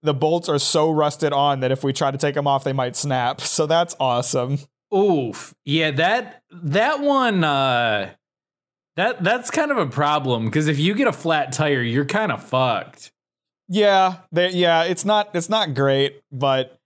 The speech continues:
Speaker 1: it, you know, it's just, again, it's just another of a long list of things that aren't great about my car. It's not in the best shape, <laughs> you know,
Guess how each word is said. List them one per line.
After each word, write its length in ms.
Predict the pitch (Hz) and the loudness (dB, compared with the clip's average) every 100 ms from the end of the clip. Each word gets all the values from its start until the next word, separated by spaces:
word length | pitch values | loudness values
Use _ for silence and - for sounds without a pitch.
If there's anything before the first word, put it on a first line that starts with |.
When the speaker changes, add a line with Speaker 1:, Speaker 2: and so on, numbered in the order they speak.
| _ _ _ _ _ _ _ _ - | _ _ _ _ _ _ _ _ -20
Speaker 1:
it, 440 | 196 233 180 175 | -8 -2 -2 0
you 180 | 180 190 | 0 2
know, 240 | 180 143 | 2 2
it's 220 | 170 170 - | 0 0 0
just, 340 | - 202 - | 0 0 2
again, 400 | 190 185 165 147 | 0 2 2 2
it's 140 | 147 | 0
just 200 | 170 156 | 0 0
another 540 | 170 160 156 160 160 156 | 0 0 0 2 2 2
of 120 | 143 | 0
a 60 | 143 | 0
long 440 | 139 139 156 160 | 2 2 2 0
list 240 | 151 143 | -2 0
of 100 | 151 | -4
things 340 | - 135 131 123 | -2 -4 -2 -2
that 120 | 127 | 0
aren't 280 | 127 127 123 | -2 -2 -4
great 240 | 120 120 | -2 0
about 200 | 120 120 | 0 -2
my 140 | 117 113 | -2 -6
car. 340 | - 110 113 | -4 -2 -2
It's 220 | 113 120 | -2 -4
not 280 | 127 123 120 | -2 -2 -2
in 60 | 123 | -4
the 60 | |
best 420 | 117 120 113 - - | -4 -2 -4 -6 -6
shape, 340 | - 85 - _ - - | -8 -8 -14 _ -14 -12
<laughs> 240 | - - | -12 -10
you 300 | 208 - 165 | -10 -2 -2
know, 200 | 135 139 | 0 -2